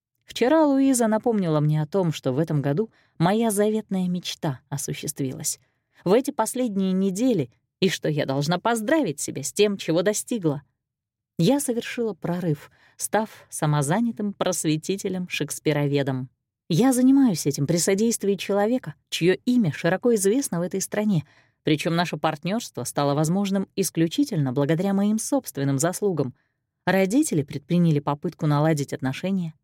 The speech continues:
и сказали, что гордятся мной. «И если я не хочу принарядиться и пойти на новогодний вечер», добавляет Луиза,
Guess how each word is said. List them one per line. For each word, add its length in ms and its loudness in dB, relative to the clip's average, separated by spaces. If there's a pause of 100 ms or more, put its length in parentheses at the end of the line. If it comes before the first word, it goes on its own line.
(160)
и 80 2
сказали, 480 0
что 220 -6
гордятся 680 -2
мной. 340 -2 (540)
«И 60 2
если 400 4
я 140 6
не 120 6
хочу 360 -2
принарядиться 1080 0
и 100 2
пойти 400 0
на 120 0
новогодний 500 2
вечер», 540 -2
добавляет 500 -2
Луиза, 400 0